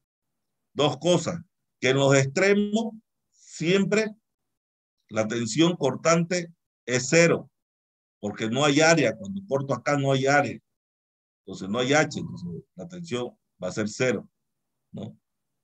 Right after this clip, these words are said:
Dos, otra cosa, la ecuación siempre va a ser cuadrática, quiere decir que es una parábola,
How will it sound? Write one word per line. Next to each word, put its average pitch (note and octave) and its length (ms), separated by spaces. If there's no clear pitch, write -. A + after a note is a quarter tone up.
Dos, D#3 320
otra C#3 280
cosa, D3 300
la A#2 140
ecuación E3 600
siempre E3+ 420
va D#3+ 100
a D#3+ 40
ser E3+ 240
cuadrática, D3+ 680
quiere A#2+ 200
decir C#3 280
que A#2+ 240
es C3+ 140
una A2+ 260
parábola, A#2 480